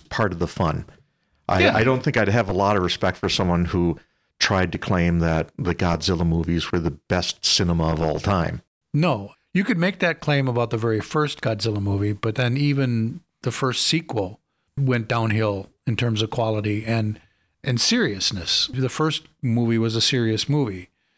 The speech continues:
Speaker 2: It was an allegory about atomic warfare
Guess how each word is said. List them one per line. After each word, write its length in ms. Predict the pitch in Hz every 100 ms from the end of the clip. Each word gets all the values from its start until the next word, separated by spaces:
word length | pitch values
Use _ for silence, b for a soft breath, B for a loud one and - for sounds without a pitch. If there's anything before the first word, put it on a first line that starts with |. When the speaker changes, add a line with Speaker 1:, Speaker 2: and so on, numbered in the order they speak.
| _ _ -
Speaker 2:
It 200 | 123 117
was 140 | 113 107
an 80 |
allegory 540 | 117 127 120 117 107 107
about 320 | 104 110 - _ -
atomic 380 | 127 120 107 120
warfare 580 | 143 143 - 87 85